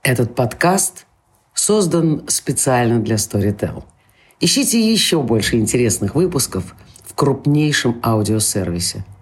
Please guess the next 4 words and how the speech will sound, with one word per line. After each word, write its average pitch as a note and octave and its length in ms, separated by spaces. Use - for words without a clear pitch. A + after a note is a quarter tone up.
А B2+ 120
ещё F3 480
аудиокниги, B2+ 960
аудиосериалы, B2 1120